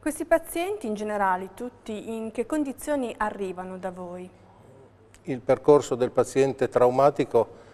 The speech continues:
Speaker 2: passa attraverso la rianimazione, la neurochirurgia o la neurotraumatologia.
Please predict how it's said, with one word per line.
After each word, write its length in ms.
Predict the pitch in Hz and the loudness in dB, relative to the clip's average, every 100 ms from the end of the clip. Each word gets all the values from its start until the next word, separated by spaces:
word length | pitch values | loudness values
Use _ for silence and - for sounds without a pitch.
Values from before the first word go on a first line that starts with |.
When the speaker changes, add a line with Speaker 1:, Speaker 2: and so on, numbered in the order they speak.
| _ | _
Speaker 2:
passa 240 | 127 120 | 2 4
attraverso 560 | - 120 117 117 117 120 | 2 2 4 4 0 -2
la 120 | 113 | 0
rianimazione, 920 | 117 120 120 120 117 - 131 139 139 | 2 2 0 -2 -4 0 4 4 2
la 100 | 113 | -2
neurochirurgia 880 | 110 113 117 - 120 113 107 110 123 | -2 -2 -2 -4 -2 -2 -2 0 2
o 80 | 113 | 2
la 160 | 113 117 | 2 2
neurotraumatologia. 1200 | 120 117 113 117 113 113 117 120 117 123 123 | 2 0 0 0 0 -2 0 0 0 0 0